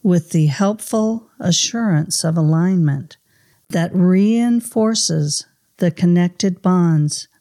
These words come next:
between living things, allowing access to the sacred source of all things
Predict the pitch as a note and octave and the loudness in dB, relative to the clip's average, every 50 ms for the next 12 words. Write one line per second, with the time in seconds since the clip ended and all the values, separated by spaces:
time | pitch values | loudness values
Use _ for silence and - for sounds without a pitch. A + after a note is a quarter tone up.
0 | _ - E3+ D3+ - - G#3 G#3+ G#3+ G3+ F#3 E3+ E3 D#3+ D#3+ D#3+ D3+ D#3+ D#3 D3+ | _ -8 -8 -8 -4 -2 -2 0 2 2 2 2 2 2 2 2 2 2 2 2
1 | D3 C#3+ - D#3 D#3 D#3 D3+ D3+ D3+ D3+ D3 D3+ D#3 - - - - _ _ _ | 2 0 0 0 0 2 2 2 0 0 -2 -4 -4 -6 -8 -10 -10 _ _ _
2 | _ _ _ _ _ _ _ _ _ - A3+ F#3+ F#3+ F#3 F#3 F#3 F#3 F#3+ G3 G#3 | _ _ _ _ _ _ _ _ _ -6 -2 0 2 2 2 2 0 0 0 0
3 | G#3+ G#3+ A3 A3+ A#3 - - G#3 F#3 F3+ F3 F3 - - - D#3 D3+ D3 C#3+ - | 0 0 -2 -2 -6 -6 -2 2 2 2 2 0 -2 -2 -2 0 0 0 -2 -4
4 | - - - - - - E3+ D#3+ E3+ D#3 D#3 - - - F3 F3 F3 - - G#3 | -6 -8 -8 -6 -4 -2 0 0 0 0 -2 -2 -2 -2 0 -2 -2 -2 -2 -2
5 | G#3 G3+ - - - - F#3+ F3 D#3+ D#3 D3 D3 - - - - - - D3+ D3+ | -2 -2 -4 -6 -4 -2 0 2 2 2 0 0 -2 -6 -10 -10 -8 -8 -6 -4
6 | D3+ F3 F3 E3+ F3 F3 F3+ F#3 F3+ - _ - F3 E3 D#3+ D#3 D3+ D3 D3 D3 | -4 -2 0 2 2 2 2 0 -2 -4 _ 0 2 4 4 4 4 2 2 0
7 | D3 D3 D3 - - - - | -2 -2 -4 -6 -8 -10 -12